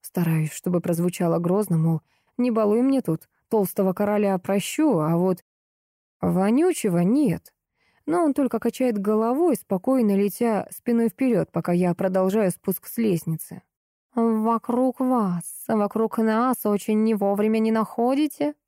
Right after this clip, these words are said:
О, проклятие моё. Не сдержавшись, отмахиваюсь, как от мухи. Он послушно ныряет в бок.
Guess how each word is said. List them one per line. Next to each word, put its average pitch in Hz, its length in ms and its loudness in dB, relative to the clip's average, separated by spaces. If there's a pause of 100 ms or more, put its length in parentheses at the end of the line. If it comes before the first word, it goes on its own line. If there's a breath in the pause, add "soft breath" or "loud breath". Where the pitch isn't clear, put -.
(760)
О, 180 160 2
проклятие 190 680 0
моё. 165 420 0 (680)
Не 302 160 2
сдержавшись, 233 680 -2
отмахиваюсь, 208 640 0
как - 200 -4
от 202 100 -4
мухи. 190 280 0
Он 196 200 0
послушно 208 500 -2
ныряет 196 440 0
в 202 40 -4
бок. 277 300 -4